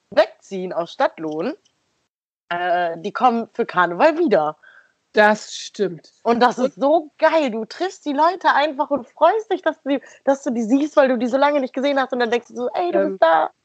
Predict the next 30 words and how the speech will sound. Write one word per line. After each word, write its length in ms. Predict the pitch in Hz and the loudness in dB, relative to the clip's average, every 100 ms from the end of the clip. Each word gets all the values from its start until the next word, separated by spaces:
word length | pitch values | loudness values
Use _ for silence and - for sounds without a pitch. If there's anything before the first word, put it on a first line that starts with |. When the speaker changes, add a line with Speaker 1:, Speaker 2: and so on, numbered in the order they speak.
| _ | _
Speaker 2:
ich 140 | - 240 | -12 -4
muss 180 | 247 214 | -2 -2
wirklich 240 | 247 277 | -4 2
meine 180 | 269 240 | 2 2
karnevalistische 640 | 247 240 226 226 285 277 | 2 2 2 0 -2 -6
Unterbrechung 400 | 233 202 214 247 | -4 0 -2 0
machen, 140 | 226 | -4
es 120 | 214 214 | -4 -8
hat 120 | 208 | -10
geklingelt, 500 | 208 - 175 165 - | -10 -6 -6 -6 -8
ohne 120 | 190 | -10
Scheiß. 200 | - 190 | -4 2
Speaker 1:
Oh 320 | 403 427 240 | 4 4 0
nein! 600 | 185 294 403 302 220 254 - | 2 2 2 0 -2 -4 -4
Speaker 2:
<laughs> 80 | - | 0
Doch, 180 | 415 - | 0 0
sorry. 500 | 370 - 277 - 311 - - - - - | -12 -12 -14 -14 -16 -12 -4 -4 -4 -14
Speaker 1:
Ach, 380 | - _ - 202 | -16 _ -16 -12
Leute, 520 | 185 190 202 185 190 190 | -12 -12 -10 -8 -8 -6
jetzt 220 | 214 214 | -8 -6
muss 240 | 233 247 | -10 -10
ich 80 | 233 | -10
hier 160 | 262 262 | -8 -2
wieder 160 | 285 | 4
Alleinunterhalter 920 | 285 311 349 415 339 320 269 220 214 | 6 6 6 4 2 4 4 4 0
spielen, 400 | 196 - 196 180 180 | -8 -10 -6 -4 -4
oder 240 | 170 160 | -2 -2
was? 320 | 151 156 _ _ - _ - - - 453 _ - - _ _ _ _ - - | -2 -6 _ _ -20 _ -18 -14 -14 -16 _ -20 -20 _ _ _ _ -14 -4
Ach, 260 | - 196 - | 0 0 -2
Mensch. 480 | 185 160 160 - | -4 -4 -8 -20